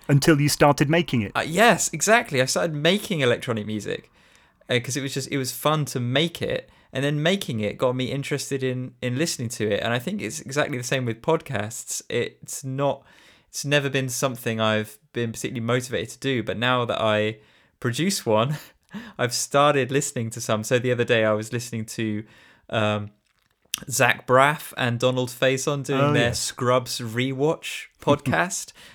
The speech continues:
Speaker 2: uh, because I used to love Scrubs,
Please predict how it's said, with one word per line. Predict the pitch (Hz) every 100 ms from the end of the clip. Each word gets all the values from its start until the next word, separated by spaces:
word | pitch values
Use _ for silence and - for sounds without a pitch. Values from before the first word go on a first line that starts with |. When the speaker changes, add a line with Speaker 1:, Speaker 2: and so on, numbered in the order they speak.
| _
Speaker 2:
uh, | - 117 113
because | 110 117 120 110 - -
I | -
used | 113 110 -
to |
love | 104 101 98 - _
Scrubs, | - - 104 101 - -